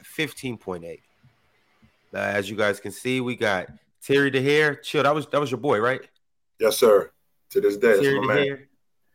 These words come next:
Speaker 1: Ronnie Turioff, Ryan Hollins, Carl Landry, Gerald Green, Chuck Hayes, Costa Kofi, Brian Scalabrine, and Kevin Willis. Fifteen point eight.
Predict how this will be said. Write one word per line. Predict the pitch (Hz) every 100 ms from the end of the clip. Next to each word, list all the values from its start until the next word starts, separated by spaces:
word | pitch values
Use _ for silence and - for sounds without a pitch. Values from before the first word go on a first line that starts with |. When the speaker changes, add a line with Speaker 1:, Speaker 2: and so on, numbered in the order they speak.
| _ _ _ -
Speaker 1:
Ronnie | 120 127
Turioff, | 127 143 139 131 123 123 120
Ryan | 120 120 120
Hollins, | 120 120 120 120 117 117 - - _
Carl | - 131 117
Landry, | 120 120 113 120
Gerald | 113 113 123 120
Green, | 98 123 123 117 -
Chuck | - 139 -
Hayes, | 127 123 123 123 - _ _ -
Costa | - 131 - 127
Kofi, | - 147 127 131 131 131 _ _ _ _ _ _
Brian | 117 127 123
Scalabrine, | - 123 117 101 117 113 98
and | 87
Kevin | - 107 101 92 78
Willis. | 87 76 67 - _ _ _ _ _ _ _ _ _ _ _ _
Fifteen | - 101 - 120
point | 110 117
eight. | 135 101